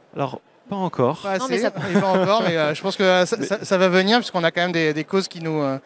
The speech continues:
Speaker 1: C'est ça,
Speaker 2: qui,
Speaker 1: ouais.
Speaker 2: euh, qui nous unissent.
Speaker 3: Et juste un mot, parce qu'on arrive bientôt à la fin, là, de, de notre discussion, sur votre présence, euh, sur, euh, ce salon,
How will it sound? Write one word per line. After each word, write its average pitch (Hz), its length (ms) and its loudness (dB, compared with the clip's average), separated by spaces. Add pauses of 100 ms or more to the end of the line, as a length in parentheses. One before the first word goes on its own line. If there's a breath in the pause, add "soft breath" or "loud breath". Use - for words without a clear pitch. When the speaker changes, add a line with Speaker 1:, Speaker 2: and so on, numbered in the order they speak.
(120)
Speaker 1:
C'est 135 100 -6
ça, 127 160 0
Speaker 2:
qui, 120 100 6
Speaker 1:
ouais. 120 80 6
Speaker 2:
euh, 160 160 0
qui 175 160 -8
nous 175 160 0
unissent. 202 380 0 (380 loud breath)
Speaker 3:
Et 240 80 -4
juste 330 300 0
un 349 100 0
mot, 349 220 4
parce 247 180 2
qu'on 208 300 2
arrive 190 200 2
bientôt 226 220 0
à 226 60 6
la 180 100 6
fin, 185 160 -2
là, 165 120 0
de, 165 240 -2
de 165 120 -6
notre 175 280 -4
discussion, 226 480 -4 (240 soft breath)
sur 233 160 0
votre 226 200 0
présence, 277 640 -2 (120)
euh, 196 420 0
sur, 202 280 -4
euh, 185 160 4
ce 185 140 -2
salon, 196 380 -2